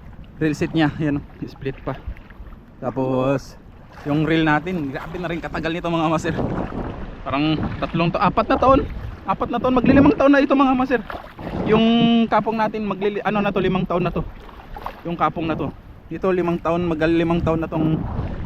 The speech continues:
Diophinus ko na ito. Yung line ko, ano na to, siguro kulang-kulang tatlong taon na siguro to. Ito yung mga unang labas ng Hydra, mga master. Ay, hindi. Unang labas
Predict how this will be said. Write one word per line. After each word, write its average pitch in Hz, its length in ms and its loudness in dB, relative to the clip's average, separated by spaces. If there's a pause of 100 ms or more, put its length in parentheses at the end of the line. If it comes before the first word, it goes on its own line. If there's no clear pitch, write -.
(160)
Diophinus 160 560 4
ko 156 80 2
na 147 80 2
ito. 135 160 -4 (880)
Yung 185 240 4
line 196 160 4
ko, 202 320 6
ano 190 140 2
na 190 100 4
to, 202 160 2 (800)
siguro 202 400 2
kulang-kulang 202 480 0
tatlong 202 320 -2
taon 202 240 -2
na 185 80 -4
siguro 185 320 2
to. 220 80 2 (320)
Ito 226 160 -2
yung 233 160 4
mga 240 140 4
unang 233 260 2
labas 214 240 2
ng 220 160 0
Hydra, 220 320 4
mga 202 220 2
master. 202 260 -2 (640)
Ay, 226 140 2
hindi. 220 180 4 (480)
Unang 220 480 4
labas 214 240 4